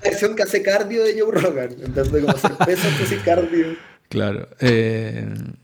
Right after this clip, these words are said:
Speaker 2: es bajito Joe Rogan, pues. De hecho, sus
Speaker 1: ¿En serio?
Speaker 2: trolls se ríen de él, claro. Sí.
Speaker 1: Ah, no tenía idea.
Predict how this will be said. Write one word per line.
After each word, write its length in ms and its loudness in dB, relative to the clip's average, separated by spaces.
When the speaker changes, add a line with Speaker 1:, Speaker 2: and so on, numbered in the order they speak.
Speaker 2:
es 140 0
bajito 340 2
Joe 180 2
Rogan, 320 0
pues. 260 -6
De 80 -2
hecho, 120 -4
sus 140 -10
Speaker 1:
¿En 60 -20
serio? 200 2
Speaker 2:
trolls 180 0
se 200 -2
ríen 280 2
de 80 2
él, 140 2
claro. 320 0
Sí. 140 -2
Speaker 1:
Ah, 300 4
no 100 -2
tenía 200 0
idea. 220 -2